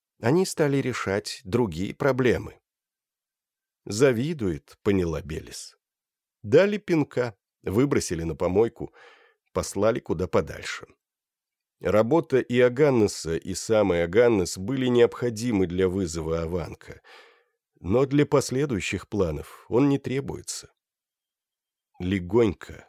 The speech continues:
осторожно Белис запустила палец в его рану, мгновение за мгновением пересыпая свои исследования бессмысленными подробностями.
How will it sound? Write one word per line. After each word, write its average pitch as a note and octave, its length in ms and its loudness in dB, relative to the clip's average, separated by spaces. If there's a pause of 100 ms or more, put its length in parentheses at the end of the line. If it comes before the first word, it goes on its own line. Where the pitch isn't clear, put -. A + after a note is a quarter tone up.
(140)
осторожно G2 760 0
Белис F#2+ 560 -4
запустила G2 760 -4
палец F#2+ 540 -2
в D#2 60 -14
его E2 300 -4
рану, E2+ 480 -6 (920)
мгновение G#2 880 4
за A#2+ 180 0
мгновением G2 1040 0
пересыпая F2+ 800 -2
свои F2+ 440 -4
исследования F2+ 920 -2
бессмысленными E2 1000 -6
подробностями. - 1080 -10